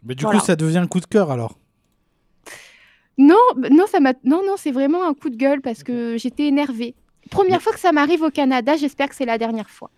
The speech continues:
Speaker 3: Alors, m-, moi, je vais vous raconter une, une, juste une blague comme ça, une anecdote toute bête, mais un jour, comme ça, je vais, il, il faisait froid.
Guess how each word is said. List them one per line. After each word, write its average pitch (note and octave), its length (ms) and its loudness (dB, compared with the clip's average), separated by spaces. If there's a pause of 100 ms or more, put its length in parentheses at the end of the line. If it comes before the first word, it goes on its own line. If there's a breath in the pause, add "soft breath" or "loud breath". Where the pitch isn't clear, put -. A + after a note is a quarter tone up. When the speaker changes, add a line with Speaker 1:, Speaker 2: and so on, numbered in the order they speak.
(260 soft breath)
Speaker 3:
Alors, A#2+ 140 -4
m-, C3+ 280 -4
moi, D3 120 -2
je D#3 100 -4
vais D3 40 -4
vous D3 100 -2
raconter D3 300 -6
une, C3+ 180 -4
une, B2 80 -4
juste E3+ 200 -10
une E3 120 -6
blague D#3+ 160 -6
comme D3 160 -6
ça, E3+ 100 -6
une D3 100 -4
anecdote B2+ 320 -6
toute C3 140 -12
bête, B2 220 -8
mais B2 200 -6
un C3 160 -6
jour, D3+ 220 -6
comme C3 140 -8
ça, D3 160 -8
je B2 120 -10
vais, A2 180 -6
il, A2 240 -10
il A2+ 100 -8
faisait A2 160 -8
froid. B2 440 -10